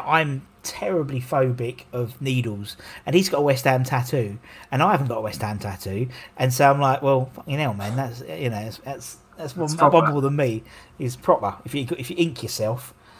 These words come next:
Speaker 1: uh, you proper.
Speaker 2: He was a
Speaker 1: And, and
Speaker 2: nutter. He was a nutter, but he was brilliant.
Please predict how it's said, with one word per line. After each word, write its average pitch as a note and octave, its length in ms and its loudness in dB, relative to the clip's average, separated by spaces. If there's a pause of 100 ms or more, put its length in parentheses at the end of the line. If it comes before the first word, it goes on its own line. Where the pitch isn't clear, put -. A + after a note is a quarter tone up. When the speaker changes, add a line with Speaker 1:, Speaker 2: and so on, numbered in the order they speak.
(240)
Speaker 1:
uh, C#3+ 60 -6
you B2+ 200 -4
proper. - 260 -2
Speaker 2:
He A3 60 6
was A3+ 160 8
a A3+ 60 8
Speaker 1:
And, - 100 4
and F3 220 8
Speaker 2:
nutter. C#3+ 260 6 (240)
He F#3+ 80 10
was G3+ 140 8
a F#3 80 8
nutter, E3+ 380 6
but C#3 160 0
he C#3+ 100 4
was - 500 2 (260)
brilliant. B2 520 0